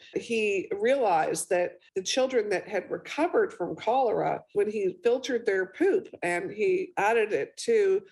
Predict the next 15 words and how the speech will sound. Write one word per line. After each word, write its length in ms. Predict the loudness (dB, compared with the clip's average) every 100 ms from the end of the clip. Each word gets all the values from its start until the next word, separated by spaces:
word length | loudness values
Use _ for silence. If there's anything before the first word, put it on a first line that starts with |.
| _ -4
test 300 | -2 -2 0
tubes 340 | 0 0 0
that 160 | -4 -4
had 500 | -2 2 2 0 -4 -16 _ _
cholera 600 | 0 2 2 0 -2 -2
in 140 | -2 -2
it, 200 | -2 -2
that 140 | 0 0
it 160 | -2 0
was 320 | 0 0 -8
killing 420 | -8 -6 -4 -4
the 80 | -8
cholera 420 | -8 -6 -4 -4
bacteria. 640 | -6 -8 -8 -8 -6 -6 -4
So 400 | 0 2 2